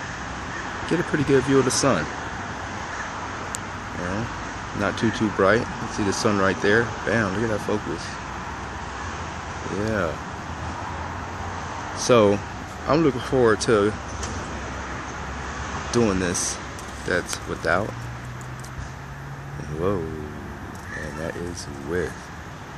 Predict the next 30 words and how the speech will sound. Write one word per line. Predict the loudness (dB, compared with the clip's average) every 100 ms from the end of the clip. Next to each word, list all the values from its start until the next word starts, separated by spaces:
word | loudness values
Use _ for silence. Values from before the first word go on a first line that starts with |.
| -6
And | -2
I'm | 0
just | 0
sitting | 0 0
here | 0
holding | 0 0 0 0
it | 0
on | 0 0
with | 0
my | 2 0
finger. | 0 0 2 2 2 -2 -4 -8 -10 -10 -10 -10 -10 -10 -10 -8 -8 -8 -8 -8 -8 -8 -8 -8 -8 -8 -8 -8 -8 -8 -8 -2
In | 4
about | 8 8
two | 8 4 8
hours, | 10 12 10 8 4 -4 -6 -4 -4
I |
think | 4 4 8
at | 8 8 6 2 -6 -2
ten | 6 6
thirty | 8 8 10 6 4 -2 -6 -8 -8 -8 -2 0
or |
so, | 4 6 6
we | 4
get | 4 4 2 0
the | 2 4
ninety-four | 4 4 2 0
percent | 0 -2 0 -2 -4
eclipse. | -2 0 0 0 -6 -6 -4
That's | -4 -4
without. | -4 0 0